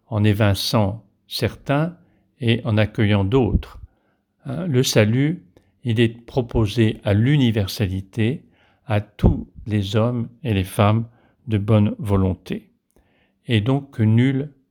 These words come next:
n'est exclu. Encore faut-il que, euh, à la fois les vignerons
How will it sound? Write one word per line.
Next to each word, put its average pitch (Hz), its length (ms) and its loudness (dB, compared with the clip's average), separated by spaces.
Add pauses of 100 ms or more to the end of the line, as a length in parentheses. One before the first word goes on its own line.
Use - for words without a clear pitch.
(240)
n'est 104 180 -2
exclu. - 600 -8 (360)
Encore 101 320 -4
faut-il 131 640 -2 (680)
que, 113 580 -2
euh, 180 460 -10 (760)
à 117 100 -2
la 107 120 2
fois 110 600 -4 (840)
les 113 160 0
vignerons 110 920 0